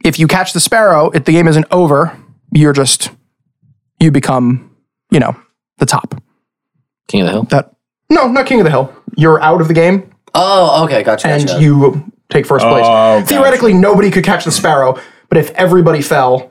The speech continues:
Speaker 2: Right. It would still wind up in an order.
Speaker 1: it would still, there would still be an order.
Speaker 2: Right, okay, cool,
Speaker 1: So
Speaker 2: cool.
Speaker 1: there's,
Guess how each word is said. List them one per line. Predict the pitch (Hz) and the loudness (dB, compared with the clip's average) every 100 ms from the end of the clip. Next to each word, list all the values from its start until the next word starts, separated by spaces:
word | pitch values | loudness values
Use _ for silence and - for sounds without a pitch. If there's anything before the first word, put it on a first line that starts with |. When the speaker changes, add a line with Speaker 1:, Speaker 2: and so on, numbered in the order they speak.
| - | -4
Speaker 2:
Right. | 123 117 95 80 _ - - _ - | 0 0 -2 -10 _ -20 -20 _ -4
It | 117 | -2
would | 107 | 0
still | - 107 95 107 | -2 -2 -2 -2
wind | 101 | -2
up | 90 | -4
in | 90 | -10
an | 87 90 | -10 -4
order. | 90 156 | 0 2
Speaker 1:
it | |
would | 151 | 0
still, | - 160 147 | 0 0 2
there | 143 | 2
would | 143 143 | 0 0
still | 143 | 0
be | 135 | 0
an | 131 | 0
order. | 127 117 127 | 0 -2 -4
Speaker 2:
Right, | 113 - | -4 -2
okay, | 104 92 | -2 -2
cool, | - - | 0 0
Speaker 1:
So | 143 131 | 2 0
Speaker 2:
cool. | - - | 0 0
Speaker 1:
there's, | 151 135 | 0 0